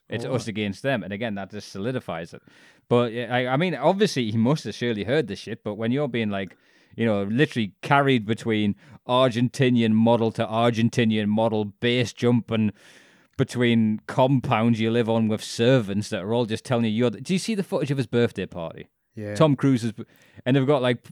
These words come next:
Speaker 1: all these, like, world-class singers and getting Tom Cruise just to sing, and everyone's clapping Tom Cruise singing while they, they've got to go back to prison in an hour if they don't <laughs> sing Happy Birthday loud enough.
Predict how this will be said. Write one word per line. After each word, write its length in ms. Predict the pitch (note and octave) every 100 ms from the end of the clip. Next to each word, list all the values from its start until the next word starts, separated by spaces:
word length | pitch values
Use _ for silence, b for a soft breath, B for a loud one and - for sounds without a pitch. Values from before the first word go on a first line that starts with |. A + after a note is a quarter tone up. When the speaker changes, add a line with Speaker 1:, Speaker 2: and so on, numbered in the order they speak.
| -
Speaker 1:
all 160 | C#3 C3
these, 160 | A#2+
like, 140 | B2 A2+
world-class 520 | A2 B2+ B2 C3 A#2+
singers 440 | - C3 B2+ A2+ A2
and 260 | G#2 G2
getting 240 | C3 A#2+ A#2+
Tom 220 | B2 A#2
Cruise 260 | C3 B2+
just 180 | - A2
to 60 | B2+
sing, 260 | - C3 A2+
and 60 |
everyone's 280 | A2+ A#2+ B2
clapping 400 | - C#3+ C3+ C3+
Tom 240 | C3 B2+ B2
Cruise 260 | C3+ B2+
singing 320 | - C3+ B2
while 160 | G#2+ G#2
they, 120 | G#2+ B B B
they've 120 | C3 B2
got 120 | C#3+
to 60 |
go 160 | B2+ B2+
back 180 | A#2 A#2
to 120 | C3
prison 380 | A2 E3 C#3 D3
in 80 | A#2+
an 120 | A2
hour 220 | G#2+ G2+
if 80 | G#2+
they 120 | A2+
don't 420 | A2 C3+ C#3 A2
<laughs> 0 |
sing 300 | - E3+ D3 C#3+
Happy 280 | B2+ C3+
Birthday 440 | A#2 B2+ C3 B2 A2
loud 300 | G2 F#2+ F2+
enough. 360 | F#2 F#2 -